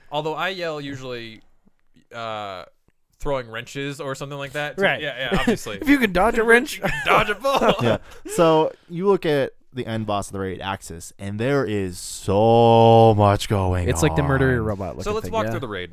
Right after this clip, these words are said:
Speaker 2: Okay.
Speaker 3: Yeah. So you start the raid, and you're at the door, and you gotta, you know,
Speaker 1: Uh,
Speaker 3: do some stuff.
Speaker 1: Archpriest?
Speaker 3: Vasek is his name. Vasek the
Speaker 1: Oh,
Speaker 3: Archpriest.
Speaker 1: Archpriest, yeah.
Speaker 3: You do that, and, you know,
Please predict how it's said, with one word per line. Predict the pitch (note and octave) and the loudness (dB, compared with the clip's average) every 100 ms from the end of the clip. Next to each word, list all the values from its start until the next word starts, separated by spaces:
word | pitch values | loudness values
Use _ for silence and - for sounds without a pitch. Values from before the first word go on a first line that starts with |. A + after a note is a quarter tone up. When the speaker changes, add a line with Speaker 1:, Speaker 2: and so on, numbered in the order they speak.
| - | -16
Speaker 2:
Okay. | - | -14
Speaker 3:
Yeah. | A2+ F2+ | -12 -12
So | - G3 | -14 -16
you | |
start | F#3+ A3 F3 | -6 -6 -4
the | |
raid, | D3+ D3+ C#3 | -6 -6 -8
and | B2+ | -8
you're | C3 | -8
at | B2+ | -8
the | A2+ | -6
door, | A#2+ C#3 C3 B2 | -2 0 2 0
and | A2+ | -2
you | |
gotta, | A2+ A2 | -6 -6
you | A2 | -6
know, | A2+ G2+ | -10 -12
Speaker 1:
Uh, | G#2 | -10
Speaker 3:
do | D3 | -10
some | C#3+ B2 | -8 -8
stuff. | C#3 B2 | -6 -8
Speaker 1:
Archpriest? | - - - - - _ _ G#2+ | -12 -18 -20 -20 -20 _ _ -14
Speaker 3:
Vasek | G2 A2 - F2+ - F2+ | 0 2 0 -8 -16 -20
is | |
his | F2 E2+ | -20 -20
name. | F2 - _ | -20 -20 _
Vasek | G2+ B2+ F#3 - E3 | 0 6 6 4 -2
the | C3+ | -4
Speaker 1:
Oh, | C3+ | -4
Speaker 3:
Archpriest. | G#2 A#2+ - E2 | -6 -8 -14 -18
Speaker 1:
Archpriest, | F#2 - - | -18 -18 -18
yeah. | D#2 - - - | -18 -18 -20 -12
Speaker 3:
You | C3 | -8
do | C#3+ G3 D#3 | 2 2 2
that, | A#2 A#2+ A#2+ | 0 0 0
and, | G#2 G2+ G2+ G#2 | -4 -4 -4 -6
you | G#2 | -8
know, | G2 F#2 | -8 -8